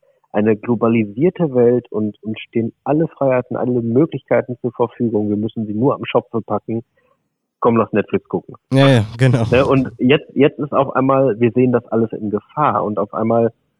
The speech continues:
Speaker 1: sehen wir auch die Chancen, die wir nicht genutzt haben und, äh, so manch einer kriegt vielleicht so eine, ja, wie heißt das,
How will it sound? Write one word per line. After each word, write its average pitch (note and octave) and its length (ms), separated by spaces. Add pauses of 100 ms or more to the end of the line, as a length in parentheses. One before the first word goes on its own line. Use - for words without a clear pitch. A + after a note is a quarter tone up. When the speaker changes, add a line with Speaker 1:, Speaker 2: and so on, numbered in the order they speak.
(120)
Speaker 1:
sehen A2+ 160
wir A2+ 100
auch G#2+ 140
die A2+ 120
Chancen, C#3+ 440
die G#2+ 140
wir G#2+ 100
nicht A#2+ 300
genutzt C#3 440
haben G2 360
und, G#2 260 (480)
äh, G#2+ 280
so G#2+ 100
manch A2+ 300
einer A#2+ 200
kriegt - 280
vielleicht A#2 280
so A#2 60
eine, A2 380 (180)
ja, A2+ 220
wie A2+ 100
heißt A#2 160
das, A#2+ 100